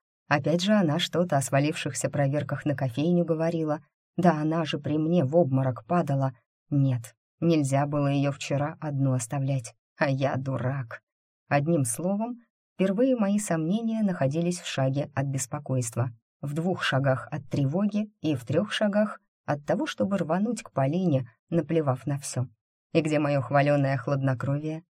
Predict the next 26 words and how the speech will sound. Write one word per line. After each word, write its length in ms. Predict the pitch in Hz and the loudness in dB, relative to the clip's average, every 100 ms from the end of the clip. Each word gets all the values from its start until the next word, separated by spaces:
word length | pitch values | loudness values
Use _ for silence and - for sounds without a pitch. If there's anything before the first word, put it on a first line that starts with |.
| _ _ | _ _
Ни 220 | 170 175 170 | 2 6 6
на 180 | 156 | 4
одной 320 | 151 147 170 151 | 0 2 2 2
из 120 | 151 | -2
игр 200 | 151 143 | -4 -6
плей-офф 580 | - 143 139 135 175 127 - _ - | -4 -2 -2 -2 -2 -2 -8 _ 2
у 100 | 180 | 4
меня 280 | 147 139 143 | 4 2 0
в 80 | |
крови 320 | - 139 131 131 | -2 2 2 0
столько 460 | - 147 147 143 | -2 -4 -2 0
адреналина 580 | 139 143 139 131 135 135 | 2 2 2 4 4 4
не 180 | 123 135 | 4 2
было, 300 | 147 131 139 _ - | 2 0 0 _ -8
как 180 | 151 - | -6 -6
сейчас. 560 | - 143 - 131 - _ _ _ _ _ _ _ _ _ | -6 -6 -6 -6 -8 _ _ _ _ _ _ _ _ _
Может, 400 | 170 170 156 160 | 4 4 4 0
она 160 | 147 147 | 0 -2
в 80 | - | 0
кофейне, 600 | 147 143 143 160 143 143 - | -4 -2 -2 0 -2 -4 -2
а 100 | 147 | -2
со 160 | 139 143 | 2 2
мной 240 | 151 147 | 2 -2
просто 360 | - 156 - 160 | -2 -4 -4 -4
произошло 640 | 147 143 139 139 - 147 | 0 0 0 -2 -2 -4
то, 260 | 143 147 147 | -2 -2 -4